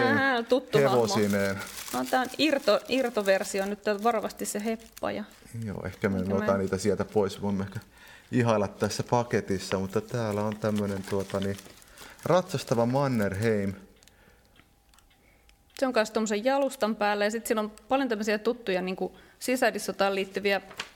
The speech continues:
Speaker 1: symboleja, niinku esimerkiksi toi valkoinen turkislakki, joka on,
Speaker 2: Kyllä.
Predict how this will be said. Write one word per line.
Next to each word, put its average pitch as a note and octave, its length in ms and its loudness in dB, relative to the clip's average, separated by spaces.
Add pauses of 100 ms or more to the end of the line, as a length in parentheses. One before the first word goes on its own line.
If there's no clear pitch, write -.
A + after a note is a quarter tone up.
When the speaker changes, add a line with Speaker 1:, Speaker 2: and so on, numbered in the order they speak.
(600)
Speaker 1:
symboleja, G#3+ 540 2
niinku G3+ 200 0
esimerkiksi G#3 580 -2
toi F#3 420 2 (680)
valkoinen A3+ 400 2
turkislakki, F#3+ 880 -2
joka F#3+ 180 0
on, F#3+ 60 0
Speaker 2:
Kyllä. A2+ 340 4